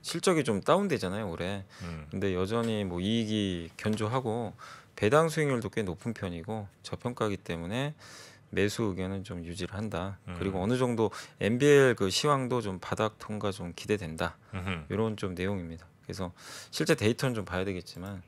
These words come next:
Speaker 2: 음.
Speaker 1: 좀 바닥권에 근접한 거 아닌가 이렇게 보고 있고
Speaker 2: 네.
Speaker 1: 그다음에 그 얼마에 사셨어요? 그 금호석유 우선주는?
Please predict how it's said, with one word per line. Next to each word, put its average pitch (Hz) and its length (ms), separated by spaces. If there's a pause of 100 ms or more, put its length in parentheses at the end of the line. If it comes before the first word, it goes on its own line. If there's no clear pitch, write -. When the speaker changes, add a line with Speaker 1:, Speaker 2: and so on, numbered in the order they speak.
(100)
Speaker 2:
음. 82 320
Speaker 1:
좀 - 160
바닥권에 98 480
근접한 95 440
거 90 100
아닌가 80 460
이렇게 - 200
보고 98 240
있고 95 420
Speaker 2:
네. 92 340 (120)
Speaker 1:
그다음에 107 560
그 147 420 (160)
얼마에 165 500
사셨어요? 107 460
그 101 160
금호석유 98 520
우선주는? 87 580